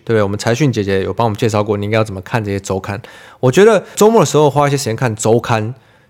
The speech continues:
呃，绝对会比你每天在那边翻报纸来得更能帮助你抓到一些、呃，这些重点。我也是发现很多人在抓产业的资讯这块可能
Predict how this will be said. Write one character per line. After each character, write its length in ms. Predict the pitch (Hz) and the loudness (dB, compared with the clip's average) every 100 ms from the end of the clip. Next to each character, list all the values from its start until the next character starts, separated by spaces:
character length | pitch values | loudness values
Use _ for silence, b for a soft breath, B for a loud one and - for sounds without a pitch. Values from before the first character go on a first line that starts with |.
| _ | _
呃， 200 | 110 101 | -4 -4
绝 140 | 92 127 | 0 2
对 80 | |
会 160 | 147 139 | 2 2
比 180 | 98 92 | -2 -6
你 100 | 107 | -4
每 120 | 104 | -4
天 120 | 98 | -4
在 40 | 110 | -4
那 60 | |
边 80 | 120 | -4
翻 240 | 117 110 110 | -2 -4 -2
报 200 | 110 92 | -4 -4
纸 200 | - - - _ _ _ | -10 -18 -20 _ _ _
来 200 | 131 123 | -2 0
得 120 | 117 135 | 2 2
更 180 | 180 | 2
能 260 | 120 98 113 - | 0 -2 -6 -2
帮 160 | 127 | -2
助 120 | 131 | -2
你 100 | 104 | -4
抓 200 | 87 101 | -4 -2
到 180 | 107 98 | -2 -2
一 60 | 98 | -2
些、 300 | - 92 92 | -4 -6 -8
呃， 120 | - 87 | -12 -8
这 80 | 107 | -6
些 340 | 107 95 95 - _ | -2 -2 -2 -8 _
重 240 | - 92 | -2 -2
点。 160 | 87 95 - _ _ _ _ _ _ _ _ _ | -4 -14 -18 _ _ _ _ _ _ _ _ _
我 120 | 196 | 0
也 40 | 175 | 2
是 60 | |
发 160 | 170 185 | 2 0
现 160 | 190 117 | 2 0
很 120 | 110 | 0
多 140 | 147 135 | 2 2
人 100 | 120 | 4
在 160 | 147 | 2
抓 480 | 120 - 143 127 131 - _ | 0 -2 0 2 -2 -6 _
产 440 | - - 104 98 113 | -12 -6 -6 -4 -2
业 280 | 156 143 | 2 4
的 260 | 107 113 104 | 2 -2 -4
资 180 | - 123 | -4 -6
讯 220 | 143 120 | -4 -2
这 120 | 123 | -2
块 160 | 113 110 | -2 -2
可 140 | - | -2
能 220 | 98 98 | -8 -8